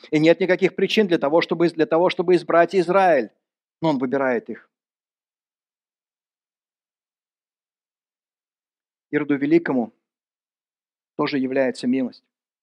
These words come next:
Просто задумайтесь на мгновение о том, что в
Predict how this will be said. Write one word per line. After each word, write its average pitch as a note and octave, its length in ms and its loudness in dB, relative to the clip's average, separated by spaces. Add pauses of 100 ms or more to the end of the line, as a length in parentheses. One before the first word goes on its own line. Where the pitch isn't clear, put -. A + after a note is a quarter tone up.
(1000)
Просто D3+ 260 0
задумайтесь F3 560 2
на D3+ 80 -2
мгновение D#3 440 0
о B2 40 -4
том, D#3 200 -2
что D3+ 420 -2 (500)
в D3 260 2